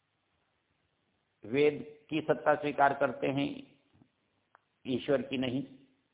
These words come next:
तो नास्तिक से अभिप्राय है जो सत्ता को नहीं मानता, अधिकार को नहीं मानता।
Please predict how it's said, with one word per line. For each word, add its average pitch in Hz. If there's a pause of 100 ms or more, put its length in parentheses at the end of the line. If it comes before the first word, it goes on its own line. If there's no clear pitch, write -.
(1400)
तो -
नास्तिक 113
से 143
अभिप्राय 117
है 117
जो 113 (1400)
सत्ता -
को - (640)
नहीं 110
मानता, 87
अधिकार 107
को 120
नहीं 92
मानता। -